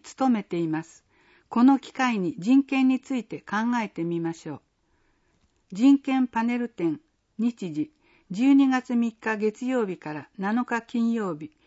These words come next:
午前八時三十分から午後五時十五分。三日月曜日は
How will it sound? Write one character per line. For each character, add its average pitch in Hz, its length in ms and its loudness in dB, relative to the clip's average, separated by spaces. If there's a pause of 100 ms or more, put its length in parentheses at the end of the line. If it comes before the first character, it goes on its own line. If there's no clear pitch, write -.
(220)
午 254 160 2
前 214 200 0
八 190 340 -8
時 220 140 -6
三 240 260 -2
十 240 160 -6
分 180 320 -6
か 143 140 -12
ら - 260 -16
午 240 160 2
後 202 140 0
五 214 180 0
時 175 160 -4
十 202 240 -4
五 170 160 -8
分。 151 240 -6 (1120)
三 214 220 0
日 254 260 -4
月 247 360 -2
曜 262 200 0
日 185 140 -4
は 160 180 -6